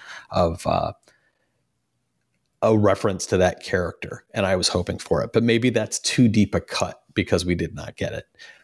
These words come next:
But the appearance of this episode, the way it all presents, the dress uniforms of the officers, the formalities of the ringing of the little bell, those are pulled right from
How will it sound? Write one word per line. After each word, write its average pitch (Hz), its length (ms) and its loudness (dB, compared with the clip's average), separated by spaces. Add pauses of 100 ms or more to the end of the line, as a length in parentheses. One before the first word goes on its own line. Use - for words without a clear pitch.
(120)
But 113 280 0
the 117 140 6
appearance 151 640 -2
of 78 140 -12
this - 180 -4
episode, - 580 -4
the 101 80 4
way 104 320 4
it 98 80 2
all 92 160 2
presents, 90 580 -4
the 90 320 2
dress 95 440 0
uniforms 87 640 -2
of 90 340 -6
the 92 140 0
officers, - 720 -2 (340)
the 87 560 2 (160)
formalities 95 800 -2
of 87 160 -4
the 87 80 0
ringing 92 360 2
of 82 120 0
the 90 80 2
little 85 240 -2
bell, 82 380 -2
those 101 200 2
are 101 120 2
pulled 90 680 0
right 92 340 0
from 87 500 -4